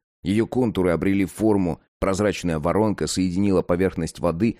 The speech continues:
с тяжёлыми грозовыми тучами и раскачивалась из стороны в сторону, словно бёдра гавайской танцовщицы. Циклон. Ньютон вспомнил, как один такой несколько лет назад налетел на Эбботсфорд,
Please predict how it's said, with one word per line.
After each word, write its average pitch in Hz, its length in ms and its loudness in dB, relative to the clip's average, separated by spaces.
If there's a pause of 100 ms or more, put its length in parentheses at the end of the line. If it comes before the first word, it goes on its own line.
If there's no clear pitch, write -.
(180)
с - 120 -8
тяжёлыми 101 520 0
грозовыми 87 500 -2
тучами 80 480 0
и 78 40 0
раскачивалась 76 760 -2
из 78 100 -4
стороны 87 380 0
в - 60 -10
сторону, 104 460 0
словно 82 360 -2
бёдра 107 420 2
гавайской 87 580 0
танцовщицы. 80 880 -4 (480)
Циклон. 92 600 0 (640)
Ньютон 117 440 2
вспомнил, 120 540 0
как 95 180 -2
один 104 320 0
такой 123 380 0
несколько 95 480 0
лет 101 220 -2
назад 98 360 0
налетел 98 460 0
на 101 260 0
Эбботсфорд, 85 840 -4